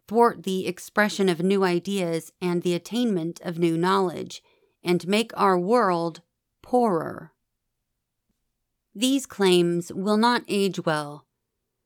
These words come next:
It will not impoverish our world to require A W F to pay Goldsmith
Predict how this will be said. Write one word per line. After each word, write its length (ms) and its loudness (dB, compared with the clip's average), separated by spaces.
It 180 0
will 120 0
not 240 2
impoverish 640 0
our 140 -2
world 440 2
to 140 -6
require 560 -2
A 160 -2
W 320 -2
F 320 -2
to 100 -16
pay 240 -2
Goldsmith 800 -4